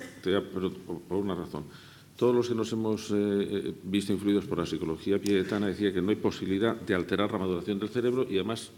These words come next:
va siempre en la mis-, en el mismo orden. Pero a mí, como, como educador de adoles-, de adolescentes, me ha interesado una cosa.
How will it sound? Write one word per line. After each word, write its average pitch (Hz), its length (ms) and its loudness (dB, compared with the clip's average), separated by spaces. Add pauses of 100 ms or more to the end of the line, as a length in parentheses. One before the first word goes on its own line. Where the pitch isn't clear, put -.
(300)
va 120 160 -2
siempre 127 260 -2
en 101 60 -2
la 98 60 0
mis-, 87 260 -2
en 92 120 -2
el 90 80 -2
mismo 90 260 -4
orden. 82 160 -8 (1160)
Pero 131 120 2
a 139 40 4
mí, 165 240 6
como, 107 320 0
como 98 180 2
educador 101 340 4
de 135 100 2
adoles-, 131 360 0
de 113 80 2
adolescentes, 117 840 0
me 101 200 2
ha - 20 4
interesado 104 420 -2
una 87 120 0
cosa. 78 320 -8